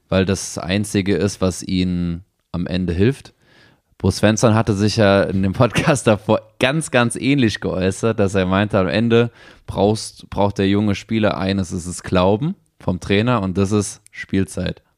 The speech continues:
ganz einfach gesagt so. Und ich sag mal so, jetzt, du hast ja mit Oliver Runert gesprochen, als Urs Fischer kam, der hat auch gesagt, also Urs Fischer ist sicherlich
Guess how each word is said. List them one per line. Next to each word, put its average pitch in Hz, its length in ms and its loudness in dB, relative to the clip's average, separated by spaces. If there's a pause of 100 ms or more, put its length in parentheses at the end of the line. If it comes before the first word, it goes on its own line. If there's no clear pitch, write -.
(100)
ganz 87 180 -4
einfach 90 380 -2
gesagt 85 420 0
so. 92 220 -2 (400)
Und 95 140 -4
ich 98 120 2
sag 120 220 2
mal 120 180 2
so, 147 360 2 (380)
jetzt, - 380 -8
du 113 240 0
hast 117 220 2
ja 110 180 6
mit 104 220 2
Oliver 104 300 4
Runert 151 520 0
gesprochen, 131 560 -2
als 110 240 2
Urs 107 240 0
Fischer 110 320 0
kam, 123 380 0
der 104 100 4
hat - 60 -2
auch 107 160 0
gesagt, 107 420 0
also 87 320 -4
Urs 92 240 -4
Fischer 107 340 0
ist - 380 -10
sicherlich 113 720 0